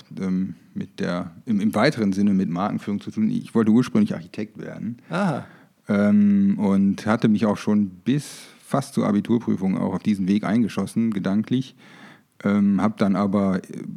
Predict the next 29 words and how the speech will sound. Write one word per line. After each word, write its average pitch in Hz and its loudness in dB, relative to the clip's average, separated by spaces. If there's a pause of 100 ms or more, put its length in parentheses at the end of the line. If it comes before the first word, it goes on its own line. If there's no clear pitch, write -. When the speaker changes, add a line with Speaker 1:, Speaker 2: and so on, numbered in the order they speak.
(140)
Speaker 1:
in 123 0
den 117 6
letzten 117 2
Wochen 110 2
der 117 2
Schule 110 2
gedacht, 95 -2
das - -12
mache 87 -2
ich 87 -4
jetzt 87 -6
nicht, 101 0
und, 90 0
sondern, 90 0
ähm, 90 -4
geh, 92 0
geh 92 -4
das 104 -2
studieren, 92 -2
was 90 -2
ich 85 -2
irgendwie 90 -2
auch 90 -6
in 90 -4
der 85 -6
Schule 120 0
am 85 0
besten - -6
konnte. 92 -4